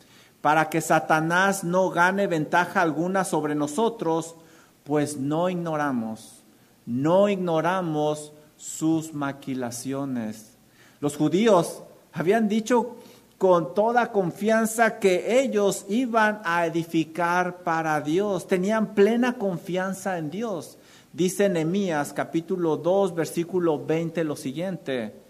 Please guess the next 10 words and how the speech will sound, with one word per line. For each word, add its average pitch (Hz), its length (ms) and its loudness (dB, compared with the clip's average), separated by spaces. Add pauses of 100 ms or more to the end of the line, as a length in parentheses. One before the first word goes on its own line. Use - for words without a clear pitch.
(480)
Ellos 147 360 0
dicen: 160 600 0
"El 160 200 2
Dios 202 240 4
de 226 80 0
los 202 160 2
cielos, 220 640 0 (380)
Él 196 340 4
nos 175 220 -2
prosperará, 143 1120 0